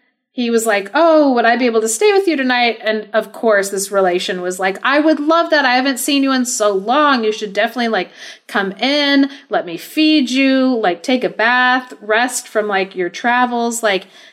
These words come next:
have a good time here." So they had a really fun time.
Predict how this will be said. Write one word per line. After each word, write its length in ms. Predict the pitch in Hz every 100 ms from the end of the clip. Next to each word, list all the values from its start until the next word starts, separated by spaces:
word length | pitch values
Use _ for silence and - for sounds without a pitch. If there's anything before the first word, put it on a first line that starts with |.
| _ _
have 200 | 254 254
a 60 |
good 160 | 247 233
time 300 | 214 202 202
here." 260 | 175 156 185 _ _ _ _ _ _ _ - _
So 400 | - 233 226 220
they 140 | 220
had 140 | 220 214
a 40 |
really 180 | 185 180
fun 260 | 185 190 190
time. 540 | 320 311 294 294